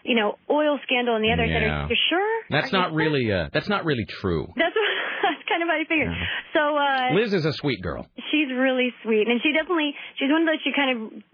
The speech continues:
Speaker 1: completely got thrown into the deep end of the pool. "Hey, we gotta, we're gonna deal with the hurricane and elections, Liz. Uh, there's the phone, there's the computer, go."
Speaker 2: Now, you have carte blanche. You call us, you call us whenever you like.
Speaker 1: Okay, I may do.
Speaker 2: All right, thank you, Lisa.
Speaker 1: Okay,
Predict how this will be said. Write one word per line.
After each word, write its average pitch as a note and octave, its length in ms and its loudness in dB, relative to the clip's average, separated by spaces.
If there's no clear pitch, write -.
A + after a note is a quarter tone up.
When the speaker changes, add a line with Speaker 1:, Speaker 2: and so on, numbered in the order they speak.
Speaker 1:
completely C#4 540 2
got B3+ 240 0
thrown B3+ 300 0
into A3+ 400 0
the G#3+ 100 0
deep A3+ 200 0
end A#3 120 2
of G#3+ 60 -2
the G#3 140 -6
pool. G#3+ 360 2
"Hey, B3+ 140 2
we C4 120 2
gotta, B3 160 2
we're B3 300 2
gonna C4 180 0
deal B3 100 2
with A#3 80 0
the A#3+ 80 0
hurricane A#3 360 0
and G#3+ 100 0
elections, G#3 480 -2
Liz. G#3 320 0
Uh, G3+ 200 2
there's A3 180 0
the A#3+ 140 -6
phone, A#3 280 0
there's G#3+ 160 -2
the G#3+ 60 -10
computer, G3+ 340 0
go." G3 140 0
Speaker 2:
Now, A2+ 220 2
you C#3 160 2
have E3 140 0
carte E3+ 240 0
blanche. A#2 320 0
You A2+ 100 -4
call D3+ 260 0
us, C3+ 140 -4
you A2+ 120 -4
call F3+ 240 2
us D3+ 120 -4
whenever C#3 240 0
you G2+ 120 2
like. D#2+ 220 -4
Speaker 1:
Okay, F4+ 400 0
I E4+ 40 -2
may B3 180 0
do. D4+ 140 0
Speaker 2:
All F#4+ 60 0
right, - 160 -6
thank D3 240 0
you, D#3+ 120 0
Lisa. C#3+ 260 0
Speaker 1:
Okay, C4+ 120 0